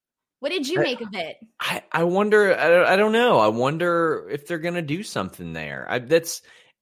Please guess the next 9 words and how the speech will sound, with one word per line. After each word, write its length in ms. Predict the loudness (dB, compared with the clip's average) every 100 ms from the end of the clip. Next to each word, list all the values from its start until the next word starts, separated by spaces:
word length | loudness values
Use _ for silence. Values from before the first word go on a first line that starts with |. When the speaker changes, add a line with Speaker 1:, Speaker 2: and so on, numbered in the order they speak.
| -4
Speaker 2:
it, 120 | -4 -4 _ _ _ _ _
it 160 | 0 2
was 260 | 2 0
too, 480 | -6 -2 2 4 4
like, 460 | 4 2 2 -2 -4
it 80 | -2
was 140 | -2
too 320 | -2 -2 0 0
elaborate 720 | 2 4 2 2 2 2